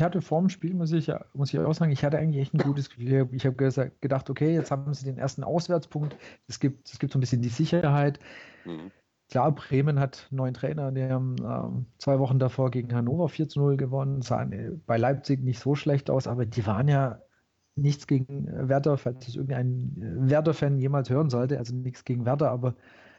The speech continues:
Speaker 1: die waren jetzt nicht in der Verfassung am Samstag, wo du sagst, da kannst du nicht gewinnen. Also das war jetzt, äh, die haben jetzt ni-, nix auf den Platz gelegt, wo man großartig Angst davor hätte haben müssen, aber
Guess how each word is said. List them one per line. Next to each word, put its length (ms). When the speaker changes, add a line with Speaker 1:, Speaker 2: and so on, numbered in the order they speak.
Speaker 1:
die 140
waren 160
jetzt 160
nicht 160
in 60
der 100
Verfassung 400
am 120
Samstag, 460
wo 80
du 100
sagst, 280
da 60
kannst 260
du 40
nicht 160
gewinnen. 440
Also 320
das 240
war 160
jetzt, 360
äh, 640
die 140
haben 80
jetzt 180
ni-, 140
nix 240
auf 100
den 140
Platz 240
gelegt, 260
wo 80
man 400
großartig 500
Angst 280
davor 240
hätte 240
haben 220
müssen, 240
aber 260